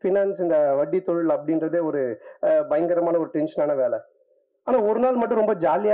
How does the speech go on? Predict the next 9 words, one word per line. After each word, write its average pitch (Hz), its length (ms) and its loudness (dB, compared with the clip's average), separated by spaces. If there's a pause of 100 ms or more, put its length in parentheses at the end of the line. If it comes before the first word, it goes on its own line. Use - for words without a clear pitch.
இருந்தாரு, 160 540 0 (180)
ரொம்ப 180 260 0 (120)
சிரிச்சிட்டு 175 380 -2
சந்தோஷமா 160 440 0
இருந்தாரு. 127 300 0 (840)
அப்ப 170 200 0
நான் 160 160 2
அவர்கிட்ட 156 160 -2
கேட்டேன், 147 360 0